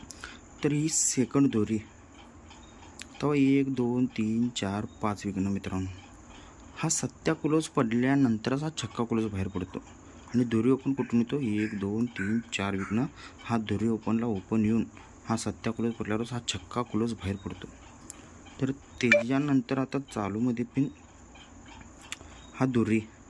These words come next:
तर एक, दोन, तीन, चार, पाच विकणं. तर हा सत्या क्लोज पडला, हा सत्या सिंगल मीनं क्लोज दिला होता, आपली जोडी ती सत्तेचाळीस पॉवरफुल होती, बॅड लक. तर हा सत्या क्लोज पडल्यानंतरच हा छक्का क्लोज बाहेर पडणार मित्रांनो.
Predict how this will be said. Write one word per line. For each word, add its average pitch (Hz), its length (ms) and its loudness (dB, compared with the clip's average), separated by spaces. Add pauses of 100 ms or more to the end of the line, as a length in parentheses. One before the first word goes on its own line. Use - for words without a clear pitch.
(120)
तर 120 100 0
एक, 131 380 4
दोन, 117 320 2
तीन, 110 400 2
चार, 101 320 -2 (200)
पाच 101 240 -6
विकणं. 92 240 -4 (680)
तर 139 60 4
हा 151 120 0
सत्या - 400 0
क्लोज 143 260 4
पडला, 113 340 0 (120)
हा 120 120 -2
सत्या 131 320 -2
सिंगल 117 340 4
मीनं 123 180 4
क्लोज 110 280 2
दिला 110 140 2
होता, 104 160 0
आपली 110 240 -2
जोडी 104 240 0
ती 120 120 -4
सत्तेचाळीस 107 720 -2 (400)
पॉवरफुल 107 460 2
होती, 104 240 0
बॅड 92 500 -2
लक. 92 140 -2 (680)
तर 135 60 2
हा 135 160 -2
सत्या 139 360 -4
क्लोज 143 320 2
पडल्यानंतरच 127 760 2
हा 123 200 -4
छक्का - 340 -4
क्लोज 117 320 0
बाहेर 101 200 0
पडणार 95 340 -2
मित्रांनो. 95 420 -4